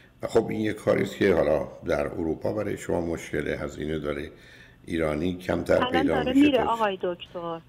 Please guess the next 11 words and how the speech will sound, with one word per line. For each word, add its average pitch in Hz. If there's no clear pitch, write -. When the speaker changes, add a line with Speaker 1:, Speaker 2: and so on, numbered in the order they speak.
Speaker 1:
خب 107
در 104
Speaker 2:
الان 92
Speaker 1:
با 90
چه -
شدتی؟ 95
Speaker 2:
تراپی 190
داره 208
میره، 196
به 196
صورت 208